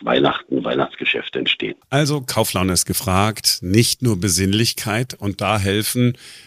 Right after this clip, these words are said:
Speaker 2: die Weihnachtsmärkte.
Speaker 1: Die Weihnachtsmärkte selber, die spielen eine ganz große Rolle für den stationären Handel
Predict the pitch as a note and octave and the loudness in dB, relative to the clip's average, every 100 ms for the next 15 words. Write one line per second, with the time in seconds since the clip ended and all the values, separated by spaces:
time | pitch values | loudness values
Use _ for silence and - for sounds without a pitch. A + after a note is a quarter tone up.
0 | _ - C#3+ G2+ C2+ - - - - - | _ -8 -4 -4 -8 -10 -8 -8 -10 -16
1 | - - - F#2+ B2+ D#3+ - C3+ C3+ A2+ | -20 -8 2 4 6 4 4 4 4 4
2 | A#2+ C#3+ B2+ A2 - C3 A#2 G2 G2 G#2 | 4 4 2 2 0 0 2 2 2 0
3 | A2 - F#2 G#2+ G2 D#2+ G2+ G2+ G2 - | -2 -4 -2 0 0 0 2 2 -2 -6
4 | - - G#2 F2 G#2 - G#2 - G2 F2 | -14 -2 0 2 0 0 -4 -2 0 2
5 | E2 D#2+ E2 E2+ F#2+ G#2 | 0 -2 -4 0 0 0